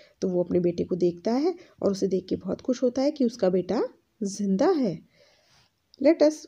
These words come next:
all forgive and forget," said Prospero। प्रॉस्पेरो ने कहा, "चलो सब लोग माफ़, माफ़ी कर, माफ़ी मांग ले, माफ़ कर देते हैं एक दूसरे को, क्योंकि हमारी सारी दिक्कतें अब ख़त्म हैं, ख़त्म हो गई हैं।" प्रॉस्पेरो अपने दोस्तों को,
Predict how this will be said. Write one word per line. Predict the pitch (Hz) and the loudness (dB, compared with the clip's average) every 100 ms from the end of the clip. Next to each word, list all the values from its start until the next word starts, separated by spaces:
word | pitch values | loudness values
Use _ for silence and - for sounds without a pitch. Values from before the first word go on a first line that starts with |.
| - | -2
all | 214 233 | 2 2
forgive | 226 190 196 196 | 4 4 4 0
and | 208 | 0
forget," | - 175 180 | 0 0 0
said | 180 - | -2 -4
Prospero। | - 214 - 175 | -4 -6 -2 -2
प्रॉस्पेरो | 175 190 202 208 220 | 0 0 0 0 0
ने | 214 | 0
कहा, | 247 | -2
"चलो | - 240 | 0 0
सब | 254 220 | 2 2
लोग | 220 208 | 2 2
माफ़, | 208 180 190 - - | 2 0 0 -8 -6
माफ़ी | 196 196 214 | -2 -2 -2
कर, | 196 - - | -2 -4 -4
माफ़ी | 202 185 190 208 - _ _ - _ - | -4 -4 -4 -6 -8 _ _ -20 _ -4
मांग | 196 180 180 | 0 2 0
ले, | 180 - - _ _ _ - | -2 -4 -8 _ _ _ -2
माफ़ | 196 175 | 0 0
कर | 185 | -2
देते | 185 175 190 | -2 -2 0
हैं | |
एक | 196 | -2
दूसरे | 190 - 175 | -2 -2 -4
को, | 175 339 - - _ | 0 -2 -2 -20 _
क्योंकि | 214 226 | -6 -2
हमारी | 220 208 185 196 | 0 0 0 0
सारी | 233 202 214 247 | -2 -2 0 2
दिक्कतें | 208 196 - 196 196 190 196 _ - | 2 -2 0 0 0 -2 -4 _ -6
अब | 196 | -6
ख़त्म | - 233 214 180 | -6 -8 0 0
हैं, | 165 170 180 _ - | 0 -6 -12 _ -14
ख़त्म | 208 220 | -8 -6
हो | 214 196 | -2 -2
गई | 165 170 180 | 0 -2 -2
हैं।" | 175 - - _ - | -8 -12 -20 _ -2
प्रॉस्पेरो | 220 - 240 226 269 392 - _ _ _ _ _ _ _ - _ _ _ _ _ _ _ _ _ _ _ - | -2 0 0 2 2 0 -8 _ _ _ _ _ _ _ -20 _ _ _ _ _ _ _ _ _ _ _ -2
अपने | 196 196 208 | 0 2 0
दोस्तों | 202 190 190 196 | 2 0 2 -2
को, | - 220 - | 0 -2 -2